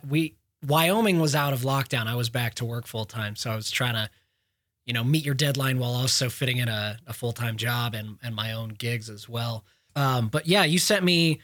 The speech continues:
the, the first redo of the vocal, plus all of Dave's parts, backing harmonies and his guitars. And then, yeah, like, a couple days after I, I, like,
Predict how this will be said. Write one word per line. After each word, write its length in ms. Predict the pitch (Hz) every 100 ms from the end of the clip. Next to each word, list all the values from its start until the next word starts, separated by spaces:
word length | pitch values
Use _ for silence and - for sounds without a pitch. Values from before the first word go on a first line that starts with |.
| 135
the, 500 | 151 143 139 135 143 -
the 80 |
first 400 | 131 - 233 -
redo 520 | 180 170 147 135 131 123
of 140 | 123
the 80 | 123
vocal, 320 | 120 117 120
plus 320 | - 147 147
all 140 | 147 135
of 100 | 120
Dave's 280 | 127 120
parts, 520 | - 113 107 - - -
backing 280 | - 110 123
harmonies 600 | 117 117 113 113 113 110
and 240 | 110 104 107 _ _ _
his 160 | 135 123
guitars. 560 | 117 127 123 120 110 - _ _ _ _ _
And 160 | 139 147
then, 420 | 147 143 139 131 -
yeah, 300 | 226 147 98
like, 280 | 127 110 - _ _ -
a 80 |
couple 300 | 135 202 233
days 240 | 220 226 190
after 340 | 190 - 190
I, 160 | 175 165
I, 240 | 160 160 147
like, 200 | 147